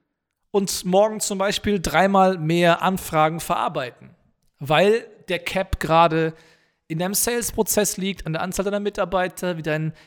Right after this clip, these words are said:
C-R-M-System aufgesetzt ist. Das heißt, selbst wenn ich dir morgen dreimal mehr Leads geben würde, könnte es sein, dass du nicht dreimal mehr verdienst, sondern vielleicht nur zwanzig Prozent mehr verdienst, weil ab dann diese Leads einfach versacken irgendwo in deinem System, deine Mitarbeiter können sie nicht mehr alle erreichen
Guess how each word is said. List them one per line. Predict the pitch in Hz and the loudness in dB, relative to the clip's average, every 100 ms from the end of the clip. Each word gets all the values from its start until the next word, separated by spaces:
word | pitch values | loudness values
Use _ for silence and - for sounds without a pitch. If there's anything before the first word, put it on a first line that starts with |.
| _ | _
C-R-M-System | - 180 170 208 196 180 - - 185 180 | -4 0 0 0 -2 -2 -4 -2 -2 -2
aufgesetzt | 156 170 - 151 156 156 156 | -4 -4 -4 -6 -4 -6 -8
ist. | 160 - - - _ | -10 -10 -14 -20 _
Das | - | -8
heißt, | 180 - | -6 -2
selbst | 233 240 | -2 -2
wenn | 220 | -4
ich | 202 | -2
dir | 214 | -2
morgen | 190 202 202 180 | 0 0 -2 -4
dreimal | - 185 226 202 | -2 0 0 -2
mehr | 185 | -2
Leads | 170 170 220 208 - | -2 -4 -6 -6 -10
geben | 147 185 165 143 | -8 -10 -8 -6
würde, | 151 254 180 143 165 - _ _ | -6 -6 -8 -8 -8 -10 _ _
könnte | - 208 233 | -8 -6 -6
es | - | -8
sein, | 196 175 196 | -4 -4 -4
dass | 185 - | -8 -10
du | 196 190 196 - | -10 -8 -10 -10
nicht | 190 - | -10 -8
dreimal | - 170 185 196 | -4 -2 -2 -4
mehr | 185 | -6
verdienst, | 185 180 165 233 220 - | -6 -6 -6 -8 -8 -6
sondern | 170 | -6
vielleicht | 180 175 | -6 -8
nur | 185 | -8
zwanzig | 160 190 208 202 | -6 -6 -4 -4
Prozent | 196 180 165 | -4 -4 -6
mehr | 151 | -6
verdienst, | - 143 143 - | -6 -4 -4 -4
weil | 165 | -6
ab | 156 139 139 | -6 -2 2
dann | 202 190 277 - _ _ _ - | 2 2 -8 -18 _ _ _ -8
diese | 160 | -4
Leads | 170 190 208 - | -2 -2 -2 -2
einfach | 160 190 185 196 - 98 - _ _ | -2 -2 -2 -2 -2 -8 -16 _ _
versacken | - 170 147 202 - 175 | -6 -4 -2 -4 -4 -6
irgendwo | 151 185 175 | -6 -8 -8
in | 175 | -8
deinem | 170 170 | -8 -8
System, | 151 156 - 214 202 185 | -8 -8 -6 -4 -2 0
deine | 165 | 0
Mitarbeiter | 170 170 165 160 | 0 -2 -2 -4
können | 165 175 | -4 -4
sie | 165 | -4
nicht | 165 | -6
mehr | - 156 | -4 -4
alle | 160 | -4
erreichen | 175 160 147 180 220 - 185 | -6 -6 -4 -2 -2 -6 -6